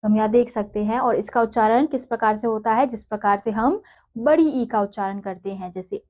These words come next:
ई। तो अगर किसी भी व्यंजन के साथ बड़ी ई की मात्रा लगाई जाती है तो उसका उच्चारण वैसे ही होगा जैसे हम बड़ी ई का उच्चारण करते हैं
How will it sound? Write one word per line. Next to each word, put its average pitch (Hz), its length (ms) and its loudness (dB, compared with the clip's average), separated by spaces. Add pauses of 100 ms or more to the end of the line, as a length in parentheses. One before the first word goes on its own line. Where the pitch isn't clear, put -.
ई। 285 540 4 (380)
तो 220 60 -6
अगर 226 180 2
किसी 254 280 -4
भी 294 120 0
व्यंजन 247 400 2
के 247 120 4
साथ 220 400 4 (380)
बड़ी 294 260 4
ई 285 60 4
की 277 120 -6
मात्रा 220 320 -2
लगाई 214 300 0
जाती 208 340 -4
है 214 200 0
तो 277 120 -2
उसका 226 220 -2
उच्चारण 214 340 0
वैसे 247 260 2
ही 254 120 2
होगा 226 340 2
जैसे 226 280 2
हम 240 200 0
बड़ी 196 280 -2
ई 196 40 -8
का 226 160 -4
उच्चारण 214 480 0
करते 311 380 2
हैं 262 220 0